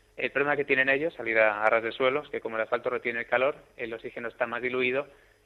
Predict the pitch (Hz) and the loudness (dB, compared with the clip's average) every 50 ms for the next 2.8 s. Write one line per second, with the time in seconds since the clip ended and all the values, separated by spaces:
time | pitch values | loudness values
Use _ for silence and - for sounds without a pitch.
0 | _ _ - 131 127 135 135 135 135 139 147 135 - - - 135 131 - - 139 | _ _ -8 -8 -6 -6 -4 -2 0 0 0 -2 -2 4 4 4 4 4 -2 -4
1 | 139 139 135 127 131 127 123 - 120 113 110 110 113 107 104 101 101 104 - 117 | -4 0 0 0 2 0 2 2 2 2 2 2 2 2 0 -2 -4 -10 -12 -10
2 | 110 107 120 117 - - - - - - 120 117 120 120 117 | -6 -4 -4 -4 -6 -8 -20 -14 -10 -8 -6 -6 -8 -10 -16